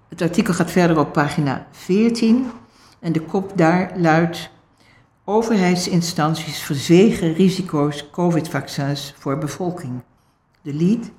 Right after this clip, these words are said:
Overheidsinstanties als R I V M, larep, het College van Beoordeling Geneesmiddelen, C B G, en het ministerie van V W S werden in februari twintig eenentwintig verrast door een enorm aantal meldingen van soms ernstige bijwerkingen van de covid-vaccins,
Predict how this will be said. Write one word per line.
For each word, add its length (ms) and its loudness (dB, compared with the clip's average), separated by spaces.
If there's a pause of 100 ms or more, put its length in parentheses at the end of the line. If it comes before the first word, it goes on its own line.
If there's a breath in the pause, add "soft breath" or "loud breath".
(440 loud breath)
Overheidsinstanties 1120 0
als 160 0
R 160 2
I 100 6
V 60 0
M, 280 6
larep, 440 0
het 140 -4
College 440 2
van 160 -6
Beoordeling 520 0
Geneesmiddelen, 760 0
C 440 -2
B 60 -2 (160)
G, 140 -10 (580 loud breath)
en 120 -2
het 120 -4
ministerie 560 4
van 160 -2
V 240 0
W 360 0
S 220 -10 (320 loud breath)
werden 300 2
in 120 2
februari 800 2
twintig 340 0
eenentwintig 540 -2
verrast 600 -4
door 160 0
een 80 -4
enorm 440 4
aantal 400 0
meldingen 480 2
van 180 -6
soms 340 -4
ernstige 440 -2
bijwerkingen 680 0
van 160 -4
de 140 -6
covid-vaccins, 1000 -6